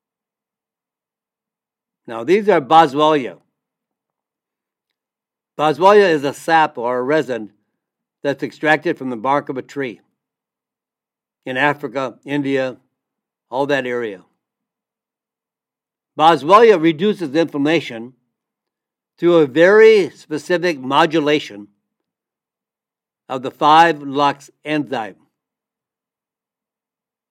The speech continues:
Bromelain shown in critical studies can reduce swelling and pain after injuries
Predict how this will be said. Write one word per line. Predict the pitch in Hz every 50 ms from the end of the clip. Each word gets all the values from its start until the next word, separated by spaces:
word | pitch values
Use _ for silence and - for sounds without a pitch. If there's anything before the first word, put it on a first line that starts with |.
| _ _ _ _ _ _ _ _ _ _ _ _ _ _ _ _ _ _ _ _ _ _ _ _ _ _ _ _ _ _ _ _ _ _ _ _ _ _ _ _ -
Bromelain | 156 190 226 240 240 226 214 208 202 196 196 190 160
shown | - - 165 165 170 170 160
in | 151 139 -
critical | - - 175 170 170 170 160
studies | 135 - - 156 151 143 139 139 131 107 _ _ _ _ _ _ _ _
can | - 170 165 170 165 160
reduce | 156 156 147 131 117 143 180 214 240 220 - -
swelling | - - 151 160 175 190 185 175 165 156
and | 143 135 127 -
pain | - 156 160 151 131 113 117 131 139 _ _ _ _ _ _ _ _ _ _ _ _ _ _ _ _ _ _ _ _ _ _ _ _
after | 127 143 180 202 196 196 202 208 208
injuries | 190 170 151 139 110 117 117 131 147 143 - _